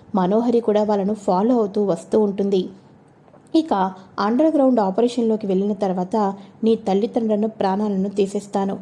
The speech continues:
ఇదిగో నీ తల్లిదండ్రులు ఇప్పుడు మా అండర్ గ్రౌండ్‌లోనే ఉన్నారు.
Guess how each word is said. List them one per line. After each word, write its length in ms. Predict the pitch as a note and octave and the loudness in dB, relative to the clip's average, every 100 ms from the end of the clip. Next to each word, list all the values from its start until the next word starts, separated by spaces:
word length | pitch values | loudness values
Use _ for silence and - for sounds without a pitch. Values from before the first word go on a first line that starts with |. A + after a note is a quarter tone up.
| - - - | -14 -20 -4
ఇదిగో 300 | A3 G#3 A#3 | 0 2 2
నీ 100 | A#3 | 0
తల్లిదండ్రులు 640 | G#3+ F#3+ G3+ G#3+ G#3+ G3+ | 0 0 0 0 0 0
ఇప్పుడు 240 | A3+ A3 G#3+ | 0 0 0
మా 180 | G3+ F#3+ | 0 -2
అండర్ 340 | A#3+ A3+ A3+ | -2 -2 -2
గ్రౌండ్‌లోనే 500 | G#3+ G3+ G3 G3 F#3+ | 0 -2 -2 0 0
ఉన్నారు. 420 | F#3 F3+ F#3 F#3 | 0 0 0 -2